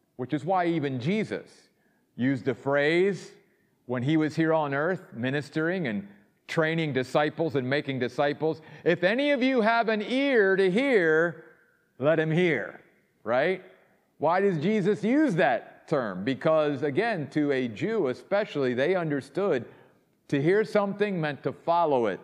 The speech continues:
meant to obey it. But then Esau, verse eight, realized that the Canaanite women were displeasing to his father Isaac, or disagreeable.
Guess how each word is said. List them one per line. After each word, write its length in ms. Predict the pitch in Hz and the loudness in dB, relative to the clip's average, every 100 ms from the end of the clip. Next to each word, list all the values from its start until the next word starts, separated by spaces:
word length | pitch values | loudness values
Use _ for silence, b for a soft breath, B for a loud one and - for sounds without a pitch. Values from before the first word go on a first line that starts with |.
| 113 | -6
meant 260 | 123 131 | -6 -6
to 260 | - 123 117 - | -4 -4 -2 -4
obey 480 | 107 98 98 92 78 | -4 -2 -2 -2 -4
it. 180 | 69 - _ _ _ _ _ _ _ _ _ _ _ _ _ _ _ _ _ _ | -8 -16 _ _ _ _ _ _ _ _ _ _ _ _ _ _ _ _ _ _
But 140 | 113 - | -6 0
then 320 | 190 185 170 | 2 2 -2
Esau, 540 | 185 214 - 151 120 120 | -2 -2 0 2 2 2
verse 300 | 123 117 135 | 0 0 0
eight, 220 | 120 123 | 0 2
realized 560 | 123 147 143 131 131 | 0 2 2 2 2
that 140 | 120 104 | -2 -6
the 80 | 113 | -4
Canaanite 520 | 170 214 175 117 104 | -4 -4 -2 -2 -2
women 360 | 107 107 107 | -4 -2 -2
were 120 | 104 104 | -2 -2
displeasing 1120 | 101 120 - - - 202 220 165 101 87 - - _ _ _ _ _ _ _ _ - | -2 -4 -6 -20 -10 -6 -4 -4 -4 -6 -10 -20 _ _ _ _ _ _ _ _ -8
to 140 | 123 | -4
his 180 | 117 107 | -2 -2
father 420 | - 120 107 101 | 2 2 2 2
Isaac, 320 | 101 95 95 | 0 0 -4
or 80 | 113 | -4
disagreeable. 800 | 104 127 - 117 175 190 98 78 | -4 -4 -4 -6 -4 -2 -4 -8